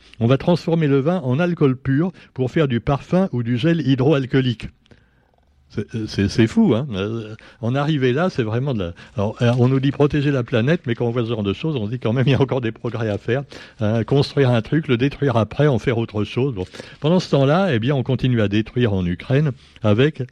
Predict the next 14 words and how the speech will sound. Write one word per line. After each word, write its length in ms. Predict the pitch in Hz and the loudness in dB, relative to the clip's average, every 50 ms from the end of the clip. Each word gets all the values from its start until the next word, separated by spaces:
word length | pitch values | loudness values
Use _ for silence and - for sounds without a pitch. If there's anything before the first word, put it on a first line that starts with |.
| _ | _
en 140 | 95 92 90 | -4 -2 -2
Allemagne, 520 | 101 117 120 127 143 151 170 170 160 156 - - - - _ _ - | 0 0 0 0 0 2 2 0 0 -2 -6 -8 -18 -20 _ _ -6
on 140 | 92 101 107 | -2 0 0
a 100 | 104 92 | 0 0
do-, 260 | 101 104 107 101 98 | 0 -2 -2 -2 -2
on 140 | 101 101 95 | -2 0 2
doit, 180 | 110 139 131 | 2 2 2
on 160 | 110 110 110 | 2 2 2
a 80 | 110 110 | 2 2
donné 260 | 110 120 127 131 123 | 2 0 0 2 0
à 120 | 107 95 - | 0 -2 -4
Kiev 400 | - - 131 139 160 156 - - _ | 0 2 2 2 2 2 -4 -12 _
des 160 | 107 95 101 | -4 -4 -2
léopards. 640 | 107 131 143 143 139 - - 170 151 127 104 80 82 | 0 2 2 2 2 2 0 -2 -2 -2 -4 -6 -8